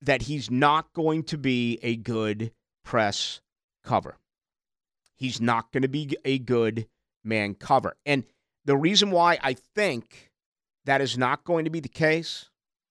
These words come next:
is listening to Ryan Nielsen, who's a very smart guy, and he's, you know, one year as a co-defense coordinator in New Orleans, last year as a defense coordinator in Atlanta. Now he takes over the reins here.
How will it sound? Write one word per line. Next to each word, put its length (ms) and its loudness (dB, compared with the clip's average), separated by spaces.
is 180 -6
listening 520 0
to 100 -2
Ryan 340 0
Nielsen, 420 -6
who's 120 -12
a 60 -10
very 220 0
smart 420 2
guy, 380 2
and 100 -6
he's, 220 -8
you 80 -4
know, 240 -4
one 260 2
year 180 4
as 120 2
a 40 0
co-defense 640 0
coordinator 640 0
in 120 -2
New 100 0
Orleans, 640 0
last 320 2
year 120 0
as 100 -4
a 40 -6
defense 380 -2
coordinator 560 0
in 80 -2
Atlanta. 480 -2
Now 220 2
he 40 -2
takes 300 0
over 160 0
the 80 0
reins 380 -4
here. 220 -6